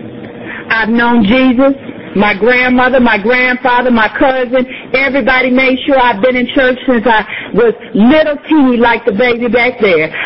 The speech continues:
I haven't missed a day. Let us not lie in the church.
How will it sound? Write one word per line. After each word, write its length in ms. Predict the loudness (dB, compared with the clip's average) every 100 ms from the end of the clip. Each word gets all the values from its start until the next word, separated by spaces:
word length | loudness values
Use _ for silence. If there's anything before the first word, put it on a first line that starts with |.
| -4
I 160 | -2 0
haven't 380 | 0 0 2
missed 300 | 2 2 0
a 80 | -2
day. 460 | 0 0 2 0 -2 -12 -18 -16 -16 -16 -16 -16 -16 -14 -16 -14 -16 -16 -16 -16 -16 -14 -14 -14 -16 -16 -10 -2
Let 200 | 0 2
us 140 | 0 0
not 240 | 0 0
lie 580 | 0 2 0 -2 -4 -10 -14 -16 -16 -16 -16 -14 -14 -16 -8
in 180 | -4 -2
the 100 | -2
church. 480 | -2 -4 -4 -8 -14